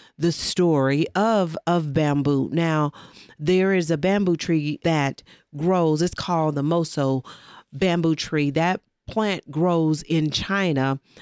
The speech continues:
or it grows in the Far East. Now, after this bamboo tree is planted, there is no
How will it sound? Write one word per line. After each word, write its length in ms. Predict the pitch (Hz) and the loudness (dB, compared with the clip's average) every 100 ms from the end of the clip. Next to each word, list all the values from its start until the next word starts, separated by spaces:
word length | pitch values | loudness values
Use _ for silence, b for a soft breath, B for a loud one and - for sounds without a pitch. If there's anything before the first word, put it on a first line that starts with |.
| B | B
or 320 | - 170 175 175 | -2 2 2 2
it 180 | 165 151 | -2 0
grows 340 | 170 170 160 | 2 2 0
in 200 | - 160 | 0 0
the 100 | 156 | 0
Far 320 | 143 165 151 - | -2 -2 -2 0
East. 340 | 151 135 - | -2 -4 -2
Now, 320 | 160 147 143 B B B B - | -2 0 -2 B B B B -6
after 760 | 180 233 262 - 190 175 160 151 - - | -2 -2 -4 -4 0 2 2 -2 -8 -4
this 260 | 175 208 | -2 -2
bamboo 600 | - 160 151 147 147 143 139 | -2 0 0 0 2 2 0
tree 500 | - 151 139 131 - | -4 0 0 -2 -2
is 380 | 156 151 139 - | 0 2 0 -2
planted, 720 | - 110 226 233 185 147 139 | -12 -4 -2 0 0 -2 0
there 200 | 151 147 | -2 0
is 160 | 135 | -2
no 680 | 151 165 175 175 185 190 | -4 0 2 2 2 2